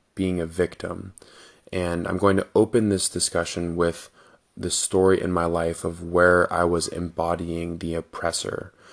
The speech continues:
And I'm going to go through a story similar to how I did in the last podcast, and I'm going to use examples to help you sort of heal the areas of your life where you are being an oppressor. Um, now,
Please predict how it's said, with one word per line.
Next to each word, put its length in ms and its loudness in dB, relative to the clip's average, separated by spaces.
And 460 -4
I'm 100 -4
going 180 0
to 120 -12
go 180 6
through 240 0
a 40 0
story 400 2
similar 420 4
to 140 -6
how 120 2
I 80 4
did 220 -2
in 80 -4
the 80 -2
last 320 -2
podcast, 580 -6
and 180 -4
I'm 140 -4
going 280 -2
to 120 -12
use 240 0
examples 800 -4
to 80 -14
help 300 4
you 80 0
sort 240 4
of 100 2
heal 420 2
the 120 0
areas 300 2
of 100 -2
your 80 2
life 300 0
where 80 0
you 360 -2
are 140 0
being 340 -4
an 80 -6
oppressor. 680 -8
Um, 640 -6
now, 540 2